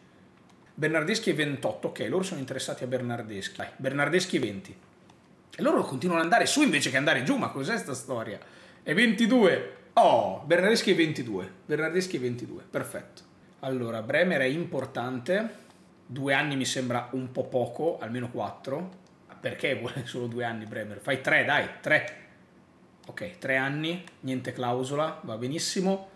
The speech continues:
Boh, gli offro cinquanta, prende pochissimo il Toro, quindi un po' di più. Ok, va bene, vogliono dei bonus, perfetto, ingaggiato Bremer, ingaggiato Bremer. E ora dobbiamo aspettare un po', forse possiamo prendere Cambiaso, in realtà, che ha una clausola rescissoria di sei milioni.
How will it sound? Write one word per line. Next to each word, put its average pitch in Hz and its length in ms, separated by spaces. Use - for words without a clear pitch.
Boh, - 180
gli 107 160
offro 110 240
cinquanta, 127 720
prende 120 240
pochissimo 120 580
il 107 80
Toro, 104 300
quindi 110 320
un 120 180
po' 135 120
di 131 100
più. 160 300
Ok, 120 760
va 139 140
bene, 113 240
vogliono 127 320
dei 131 160
bonus, 131 320
perfetto, - 400
ingaggiato 147 400
Bremer, 98 340
ingaggiato 143 440
Bremer. 95 340
E 180 120
ora 185 140
dobbiamo 165 240
aspettare 165 380
un 185 40
po', 190 140
forse 233 260
possiamo 180 300
prendere 165 320
Cambiaso, 143 640
in 151 60
realtà, 139 240
che 131 100
ha 131 60
una 120 100
clausola 139 300
rescissoria 139 400
di 131 40
sei 143 200
milioni. 196 920